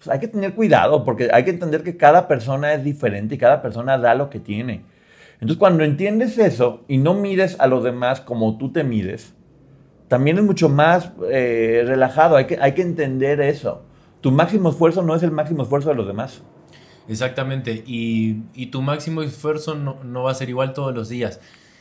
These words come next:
Speaker 2: Y aquí está la clave. O sea, por ejemplo, el autor habla que hay veces que, que tú no tienes claras las cosas o que estás cansado. Entonces, tu máximo esfuerzo no va a ser el mismo esfuerzo que un día que te sientas mucho mejor.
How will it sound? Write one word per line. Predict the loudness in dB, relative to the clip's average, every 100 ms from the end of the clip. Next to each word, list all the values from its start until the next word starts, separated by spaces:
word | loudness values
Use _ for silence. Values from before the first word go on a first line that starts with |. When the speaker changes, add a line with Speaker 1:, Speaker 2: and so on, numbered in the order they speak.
| _
Speaker 2:
Y | -6 -4
aquí | -4 -4 -6 -6 -4 -6 -8
está | -6 -6 -4 -6
la | -4 -4
clave. | -4 -4 -6
O |
sea, | -6 -6 -6
por | -8
ejemplo, | -8 -8 -4 -4
el | -2
autor | -4 -4 -2
habla | 0 0 -2
que | -4 -4
hay | -4
veces | -6 -8 -12
que, | -12 -12 -12 -16 -20 _ _ _ -20 _ _ _ _
que | -10
tú | -8 -6
no | -6
tienes | -6 -6 -6
claras | -4 -2 -2
las | -4
cosas | -6 -8 -6 -8 -10
o | -10
que | -12
estás | -10 -10 -8
cansado. | -8 -6 0 0 0
Entonces, | -4 -6 -10 -12 -10
tu | -10
máximo | -6 -6 -8 -8 -10 -8
esfuerzo | -8 -10 -6 -4 -6 -12 -14 -16 _ _ _ _
no | -6 -4 -2
va | -2
a | -4
ser | -4 -4 -4 -6 -16
el | -8 -4
mismo | -4 -4 -4 -4 -4 -6 -6 -6
esfuerzo | -6 -4 -4 -2 -10 -6
que | -4
un | -4
día | -4 -4 -6
que | -8
te | -12
sientas | -10 -8 -6
mucho | -6 -6 -8
mejor. | -8 -8 -10